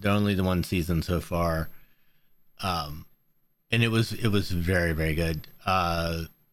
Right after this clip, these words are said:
how much can I talk, say about it without giving too much away? It is basically about,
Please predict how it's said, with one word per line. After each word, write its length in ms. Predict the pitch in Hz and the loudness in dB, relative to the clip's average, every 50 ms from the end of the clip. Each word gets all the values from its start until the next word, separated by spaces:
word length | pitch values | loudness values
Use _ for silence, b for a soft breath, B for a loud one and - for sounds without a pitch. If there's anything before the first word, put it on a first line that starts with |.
| _ _ _ _ _ _ _ _ _ _ _ _ _ - | _ _ _ _ _ _ _ _ _ _ _ _ _ -10
how 140 | - - 107 | -4 -2 -2
much 260 | 95 90 85 - - | -2 -2 -4 -8 -10
can 160 | - - 92 | -8 -6 -6
I 60 | 87 | -6
talk, 320 | - - - 95 87 85 - - - - - - _ _ _ - | -6 -8 -8 -8 -8 -10 -12 -18 -20 -20 -20 -20 _ _ _ -10
say 220 | - - 117 98 | -4 -2 -2 0
about 240 | 95 87 90 90 90 | 0 0 0 0 -2
it 100 | 87 - | -2 -6
without 300 | 98 92 101 92 90 87 | -8 -6 -4 -4 -4 -4
giving 300 | - 92 87 87 82 80 | -6 -4 -2 -2 -2 -2
too 100 | - 92 | -2 -4
much 200 | 87 80 80 - | -4 -4 -6 -6
away? 100 | 85 76 - - - - - _ - - - - - | -10 -10 -12 -14 -18 -20 -20 _ -20 -20 -20 -10 -4
It 160 | - 127 117 | 0 2 2
is 760 | 120 117 117 117 113 113 113 110 107 110 107 98 101 - - - - - - - | 4 4 4 4 4 4 4 2 2 2 2 2 0 0 -2 -4 -6 -8 -10 -4
basically 720 | - 110 110 110 - - - 113 - - 113 113 113 110 110 | 0 0 0 0 0 -2 -4 -4 -2 0 0 2 2 2 2
about, 560 | 107 98 98 98 101 98 98 98 95 92 90 | 0 0 0 0 2 2 2 2 2 0 -2